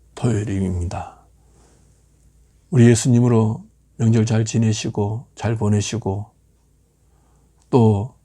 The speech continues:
승리하셨지요? 오늘 우리 예수님께 주시는 말씀이 있습니다. 베드로전서 이 장 십이 절 말씀. "너희가 이방인 중에서 행실을 선하게 가져 너희를 악행한다고 비방하는 자들로 하여금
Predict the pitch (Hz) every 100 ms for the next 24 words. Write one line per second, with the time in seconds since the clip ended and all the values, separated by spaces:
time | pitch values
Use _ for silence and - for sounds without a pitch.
0 | _ _ _ _ _ - 175 135 104 123
1 | 113 - 123 90 - _ _ _ _ _
2 | _ _ _ - 120 117 117 110 104 107
3 | 107 101 101 107 101 98 107 101 - 95
4 | 95 104 110 - _ _ - 113 117 107
5 | 104 110 110 107 - 120 107 95 95 -
6 | 160 185 _ _ _ _ _ _ _ _
7 | 110 113 127 127 160 135 120 113 110 113
8 | 101 - 123 170 - _ _ _ _ _
9 | - 135 117 127 123 - 123 107 110 104
10 | 85 - 98 - _ _ _ _ _ _
11 | _ _ 120 120 131 143 117 - 120 117
12 | 120 113 110 107 110 101 104 98 90 92
13 | 87 92 82 113 156